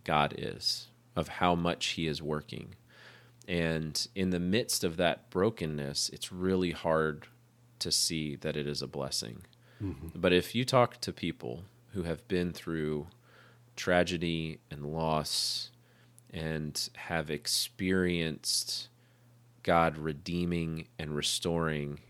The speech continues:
Speaker 1: that, they will look back on that brokenness and almost always articulate it as an, a, a, a blessing. Not necessarily the suffering was a blessing,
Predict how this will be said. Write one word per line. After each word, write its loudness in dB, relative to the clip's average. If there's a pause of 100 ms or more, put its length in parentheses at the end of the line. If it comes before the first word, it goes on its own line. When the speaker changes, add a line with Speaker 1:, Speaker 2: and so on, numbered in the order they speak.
(140)
Speaker 1:
that, -6 (520)
they 6
will 6
look 4
back 6
on -2
that -4
brokenness 0
and -8
almost 0 (140)
always 0
articulate -2
it -6
as 0 (640)
an, -4
a, -6 (580)
a, -10
a -8
blessing. 0
Not -2
necessarily 4
the 2
suffering 2
was -4
a -6
blessing, -6